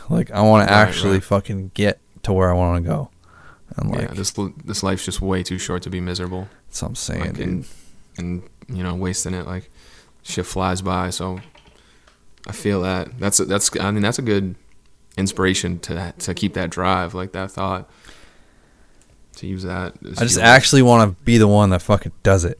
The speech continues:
Speaker 1: You know what I mean? <laughs> Like, I
Speaker 2: Yeah.
Speaker 1: actually, I don't wanna fucking halfway get there. I don't wanna, all, I don't wanna just make a living. Like, I wanna be the fucking person who actually does it.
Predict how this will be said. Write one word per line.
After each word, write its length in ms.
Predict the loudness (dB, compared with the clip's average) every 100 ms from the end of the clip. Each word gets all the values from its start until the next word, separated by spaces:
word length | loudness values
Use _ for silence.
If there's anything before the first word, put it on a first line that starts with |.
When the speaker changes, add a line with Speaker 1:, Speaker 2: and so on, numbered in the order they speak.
| 2
Speaker 1:
You 100 | 8
know 80 | 10
what 80 |
I 40 | 10
mean? 220 | 12 12 10
<laughs> 80 | 10
Like, 220 | 10 10
I 100 | 8
Speaker 2:
Yeah. 60 | 10
Speaker 1:
actually, 480 | 8 8 6 6
I 80 | 8
don't 140 | 8 10
wanna 200 | 8 6
fucking 320 | 4 2 2
halfway 460 | 4 4 4 4
get 240 | 4 2 2
there. 380 | 4 4 4 0 -12 -20 -6
I 80 | 2
don't 140 | 4
wanna, 180 | 6 4
all, 240 | 6 6 6
I 60 | 4
don't 200 | 4 4
wanna 200 | 4 4
just 200 | 2 0
make 220 | 0 0
a 60 |
living. 500 | 2 2 4 2 2
Like, 220 | 0 -2 -4 0
I 40 |
wanna 180 | 4 6
be 200 | 6 6
the 120 | 6
fucking 320 | 4 2 2
person 320 | 4 4 6 4
who 60 |
actually 520 | 4 2 0 0 -2
does 300 | -2 -2 -4
it. 60 | -8